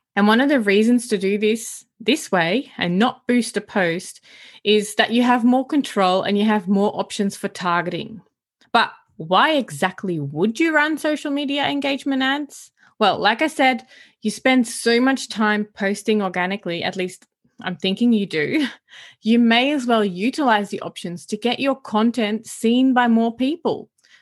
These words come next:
so you have a little bit more control. Advertising your social media content is a part of building your audience and nurturing them before you ask them to take an action like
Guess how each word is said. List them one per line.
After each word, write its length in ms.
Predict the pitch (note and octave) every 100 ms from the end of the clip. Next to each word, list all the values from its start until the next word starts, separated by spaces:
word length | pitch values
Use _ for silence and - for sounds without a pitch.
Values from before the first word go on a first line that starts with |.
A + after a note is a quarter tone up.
| _
so 100 | -
you 100 | C4
have 120 | C4
a 60 | B3+
little 200 | B3+ B3
bit 140 | A#3+
more 160 | G#3+ G#3
control. 640 | G#3+ G3+ - F#3+ F3+ - _ _ _ _ _
Advertising 580 | G#3+ A3+ C4+ C#4 C4 B3+
your 100 | A#3
social 320 | A3+ A3 A3
media 300 | G3 A3 A#3+
content 500 | A3+ G3+ G3+ G3+ G3+ -
is 140 | G#3+ G#3
a 60 |
part 440 | G#3 - G3+ A3 - _
of 260 | F#3+ F#3+ - -
building 320 | - F#3+ A3+ A#3
your 140 | -
audience 560 | F3+ F#3+ F#3 B3+ D4+ -
and 220 | G3 F#3
nurturing 520 | F#3+ G#3+ B3 B3+ B3
them 280 | G#3 F#3 F#3+ _ _
before 400 | A3+ A3+ - B3
you 120 | C4 -
ask 280 | F3 F#3 -
them 100 | G3+
to 80 | A3
take 240 | F#3+ F#3
an 80 | F#3
action 480 | E3+ - F3 F3 E3+
like 320 | D#3+ D3+